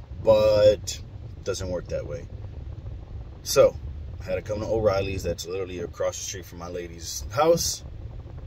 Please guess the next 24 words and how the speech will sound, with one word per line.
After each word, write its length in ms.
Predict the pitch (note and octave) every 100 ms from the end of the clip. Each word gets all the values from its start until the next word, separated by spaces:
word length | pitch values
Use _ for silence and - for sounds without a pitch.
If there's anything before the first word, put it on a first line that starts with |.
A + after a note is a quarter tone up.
| - - - -
and 100 | -
I 40 | A#2+
had 160 | C3
to 80 | B2+
buy 520 | A#2+ B2 A#2+ A2+ A2+ G#2+
yet 200 | A2+ G#2+ -
another 640 | A2 A#2 D3 D#3 C3 A#2+ A2
freaking 720 | - - - A#2+ A#2+ A2 G#2 G2+ - - - - - - - - - - - - - - -
trim 300 | - D3 C3+
removal 480 | A#2 B2+ A2+ A2 G#2 -
tool 280 | - A2+
set 280 | G#2+ - E2+ - - - - - - -
just 120 | - -
to 80 |
take 200 | - G#2+
off 140 | G#2+ G#2
the 80 | F#2
clips 400 | - G2+ - F#2
and 100 | F2+
all 160 | F2
that 180 | F2 E2+
good 160 | F2 F2
stuff. 360 | - E2 E2 F2
Um, 300 | F2 E2